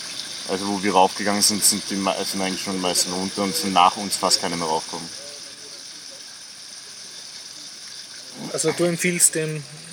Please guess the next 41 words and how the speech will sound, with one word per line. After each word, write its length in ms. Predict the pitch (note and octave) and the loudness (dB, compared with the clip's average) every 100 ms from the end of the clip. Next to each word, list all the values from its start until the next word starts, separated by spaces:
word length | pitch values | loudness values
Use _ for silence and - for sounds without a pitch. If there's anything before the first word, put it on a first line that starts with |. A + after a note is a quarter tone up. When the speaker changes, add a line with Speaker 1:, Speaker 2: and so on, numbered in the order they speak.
| - | -8
Speaker 2:
gemeinen 480 | D3+ C#3+ C#3+ C#3+ D3 - - - - - - - - | -4 -2 -2 -4 -8 -12 -14 -14 -16 -16 -16 -16 -4
Speaker 1:
Das, 340 | C3 - - - | 0 2 0 4
ja, 220 | A2+ C3+ | 8 10
das 80 | D3+ | 10
Speaker 2:
gleichen 380 | D3+ D3 D#3 D#3 | 8 8 6 6
Nerd, 300 | D3 D3+ - | 8 8 4
äh, 100 | D3 | 2
auf 160 | C#3 - | 2 4
die 80 | |
Rax 240 | C#3 B2+ - | 4 4 2
zu 80 | C3+ | 4
gehen? 180 | C3+ B2+ - - - - - - - - - - - | 4 2 -8 -10 -10 -12 -14 -14 -12 -12 -12 -10 -2
Speaker 1:
Die 80 | |
Strecke 380 | A#2+ E3+ A#3+ C3+ | 2 4 6 6
war 160 | A#2+ B2 | 6 6
also 180 | A2+ A2+ | 4 2
von 160 | A2+ | 0
Brein 300 | - G2+ A2 B2 | 6 8 8 8
rauf, 260 | G#2 A#2+ | 6 6
Schlangenweg 560 | - G#2 A2+ B2 A2+ A#2+ - | 4 2 2 0 0 0 0
bis 80 | E3 | 4
Speaker 2:
Mhm. 20 | |
Speaker 1:
zum 140 | E3 G#2+ | 4 4
Hubertus, 340 | G#2 G#2+ A#2 - - - | 2 0 -2 -4 -6 -6
äh, 480 | A2+ A2 A2 A2 G#2 | -2 0 0 -2 0
Haus, 200 | G#2+ G#2+ - - - - - - - - - - D#3 | 0 2 -2 -6 -10 -12 -12 -12 -12 -10 -10 -2 4
ist 460 | D3 - - - - | 8 10 8 6 2
von 240 | C3 C3 - - - | 0 -2 -6 -8 4
angeblich 640 | A#2+ C3+ C#3 C#3 - - - - - | 6 8 8 8 6 2 -2 -8 0
die, 180 | B2 A#2 | 2 4
die 80 | A2+ | 4
Route, 280 | A#2 B2 A#2+ | 2 0 0
die 160 | B2 | 2
stand 240 | - A#2+ - | 4 2 2
schwierig 400 | C3 C3 C#3 - | 0 2 2 4
dabei, 360 | A#2+ B2 C3 | 6 6 6
ist 140 | B2 A#2 | 4 2
aber 180 | A2+ A2+ | 4 6
als 160 | - | 6
Speaker 2:
Mhm. 40 | G#2+ | 8
Speaker 1:
Wanderweg 380 | G#2+ A#2+ A2+ | 6 6 2